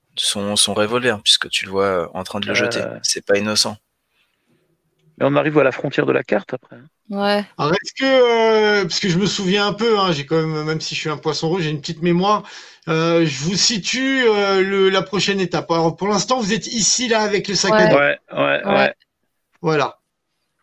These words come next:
Speaker 4: Donc, euh, le futur, qu'est-ce qui se passerait ? Chaque image que vous voyez, on va dire, c'est cinq secondes après ou cinq,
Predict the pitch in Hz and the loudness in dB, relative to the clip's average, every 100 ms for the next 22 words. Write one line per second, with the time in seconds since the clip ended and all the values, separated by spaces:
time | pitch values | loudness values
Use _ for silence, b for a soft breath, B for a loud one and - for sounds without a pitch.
0 | _ _ 143 170 170 185 180 202 - 226 | _ _ 0 0 4 4 6 4 0 -2
1 | 247 - 277 - 226 - 226 - 220 - | -2 -2 -2 0 -2 -2 -6 -2 -2 0
2 | 190 208 208 226 240 233 - 226 208 208 | 0 0 0 -2 -2 -2 -2 -4 -4 0
3 | 220 233 277 220 196 240 - 185 220 208 | 2 2 2 2 2 0 -2 -4 -2 -2
4 | - 202 208 202 196 214 214 202 165 190 | -2 -2 0 0 0 0 0 0 -4 -4
5 | 190 | -4